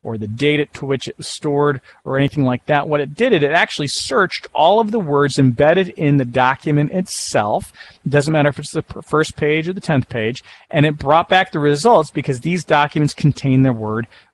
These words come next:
widget. So now I can click View Document, and when I bring it over here on the screen so everyone can see it, there it is. It'll actually highlight the word for me,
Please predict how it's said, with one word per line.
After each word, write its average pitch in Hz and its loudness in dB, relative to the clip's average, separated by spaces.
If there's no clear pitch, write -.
widget. 185 0
So 170 2
now 202 6
I 185 4
can 147 2
click 151 -2
View 143 -2
Document, 143 2
and 143 2
when 139 2
I 135 4
bring 160 4
it 165 4
over 156 2
here 165 -2
on 151 4
the 135 2
screen 160 -2
so 151 0
everyone 135 2
can 123 0
see 262 0
it, 165 2
there 135 4
it 147 4
is. 143 4
It'll 147 2
actually 147 0
highlight 160 2
the 170 0
word 226 0
for 135 -2
me, 127 0